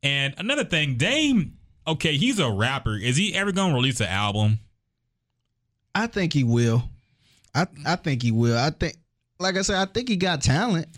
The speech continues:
Speaker 1: He does, but what's he, like, how can you, what, what, okay, the problem is, what does Dame really have over Shaq to rap about?
Speaker 2: Yeah.
Speaker 1: You could say, "I'm a better rapper," but you don't put a project out.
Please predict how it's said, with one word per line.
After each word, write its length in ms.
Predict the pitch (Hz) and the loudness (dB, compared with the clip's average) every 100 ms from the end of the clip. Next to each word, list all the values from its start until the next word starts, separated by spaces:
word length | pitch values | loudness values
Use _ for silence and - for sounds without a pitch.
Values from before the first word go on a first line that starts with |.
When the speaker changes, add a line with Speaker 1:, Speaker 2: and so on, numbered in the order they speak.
| - | -16
Speaker 1:
He 240 | - 277 254 | -4 0 0
does, 760 | 127 131 208 190 135 113 - | 2 2 2 4 4 2 -2
but 440 | 101 120 117 107 - - _ _ _ _ _ _ _ | 2 4 4 0 -2 -12 _ _ _ _ _ _ _
what's 380 | 113 120 185 - | -2 0 2 0
he, 160 | 202 170 | 0 0
like, 200 | 147 151 | 0 -2
how 180 | 196 269 | -2 -2
can 200 | 240 165 | -2 0
you, 180 | 180 | 0
what, 360 | 196 147 214 160 | 2 2 2 0
what, 260 | 156 277 196 | 0 0 -2
okay, 240 | 190 190 | -2 0
the 120 | 131 | 0
problem 460 | 113 - 262 226 131 | 0 0 0 2 2
is, 260 | 123 107 - - - | 2 0 -4 -14 -14
what 300 | 104 196 294 | -2 -2 0
does 200 | 254 143 | 0 0
Dame 400 | 107 139 151 120 | 0 0 0 2
really 260 | 117 135 107 | 2 2 2
have 300 | 113 120 - | 2 0 -2
over 220 | 113 104 | 0 0
Shaq 440 | 85 - 117 110 - | 0 2 2 0 -4
to 120 | 82 | -4
rap 260 | 87 101 | -2 -2
about? 380 | 76 76 67 65 - _ _ _ | -4 -6 -6 -6 -12 _ _ _
Speaker 2:
Yeah. 480 | 135 135 131 113 113 | 0 2 2 2 4
Speaker 1:
You 140 | 170 | 4
could 200 | 233 170 | 2 -2
say, 300 | 117 - 160 240 | 0 0 2 2
"I'm 100 | 147 | 0
a 60 | |
better 300 | 110 127 107 | 2 2 2
rapper," 400 | 95 131 139 92 | 2 2 0 -4
but 240 | 87 101 95 87 | -2 -2 -4 -8
you 280 | 87 110 | -2 2
don't 220 | 135 143 117 | 2 4 2
put 140 | 127 | 0
a 60 | 101 | 2
project 540 | 143 147 135 151 147 | 2 2 0 0 0
out. 320 | 156 151 143 | 0 0 -4